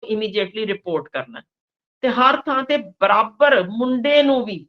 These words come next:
ਤੁਸੀਂ ਇਕੱਲੀਆਂ ਕੁੜੀਆਂ ਦੀ ਨਾ ਗੱਲ ਕਰੀਏ, ਮੁੰਡਿਆਂ ਨੂੰ ਵੀ ਇਹ ਸਿੱਖਿਆ ਦੇਣੀ ਪੈਂਦੀ ਹੈ,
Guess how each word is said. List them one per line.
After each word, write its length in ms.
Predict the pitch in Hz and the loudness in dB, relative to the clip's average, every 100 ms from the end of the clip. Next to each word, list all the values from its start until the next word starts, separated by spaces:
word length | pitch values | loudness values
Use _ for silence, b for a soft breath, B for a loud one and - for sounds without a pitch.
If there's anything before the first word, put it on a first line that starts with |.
| _ | _
ਤੁਸੀਂ 340 | 247 277 269 | -10 -8 -8
ਇਕੱਲੀਆਂ 580 | - _ 269 262 285 294 | -10 _ -8 -6 -4 -4
ਕੁੜੀਆਂ 360 | 277 247 262 262 | -4 -4 -4 -4
ਦੀ 120 | 254 | -4
ਨਾ 180 | 240 214 | -4 -2
ਗੱਲ 280 | 190 185 185 | -2 -2 -4
ਕਰੀਏ, 320 | 180 208 247 | -6 -2 -2
ਮੁੰਡਿਆਂ 520 | 226 220 220 247 247 | -2 -4 2 4 4
ਨੂੰ 260 | 247 208 165 | 2 -2 -4
ਵੀ 300 | 226 277 277 | -4 -6 -2
ਇਹ 140 | 254 | -2
ਸਿੱਖਿਆ 440 | 247 247 - 226 220 | -2 -8 -4 -4 -2
ਦੇਣੀ 280 | 202 196 | -4 -6
ਪੈਂਦੀ 480 | 196 190 175 180 | -6 -6 -6 -6
ਹੈ, 80 | 208 | -6